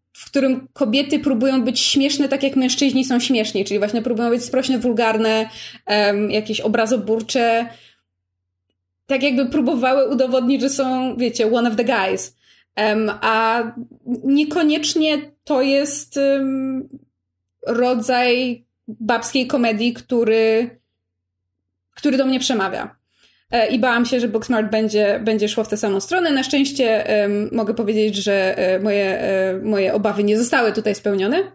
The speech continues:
Bardzo, bardzo się z tego cieszę. Bo jest to film, który jest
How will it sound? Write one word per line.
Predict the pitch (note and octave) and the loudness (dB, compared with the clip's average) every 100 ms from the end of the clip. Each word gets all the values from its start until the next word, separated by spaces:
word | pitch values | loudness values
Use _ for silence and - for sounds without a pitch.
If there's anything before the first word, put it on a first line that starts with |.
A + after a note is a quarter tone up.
| _ | _
Bardzo, | G3+ G#3 G3+ G#3 | -4 -2 -2 -2
bardzo | G#3 G3 G#3 | -2 -4 -4
się | G#3 | -6
z | |
tego | G3 G3 | -6 -6
cieszę. | - F3+ D#4+ F#4+ - - - - - _ - | -6 -4 -4 -4 -12 -20 -18 -20 -20 _ -10
Bo | G3+ C#4 | 0 2
jest | C#4 F#4 - | 4 2 0
to | - | -4
film, | - E4 E4 | -2 -2 0
który | D#4 - C#4+ D4+ D4+ D4+ C#4+ - _ _ _ _ _ _ _ _ _ - - | -2 -2 0 2 4 2 0 -4 _ _ _ _ _ _ _ _ _ -14 0
jest | B3 C4+ C4+ - - - | 2 2 0 -8 -10 -18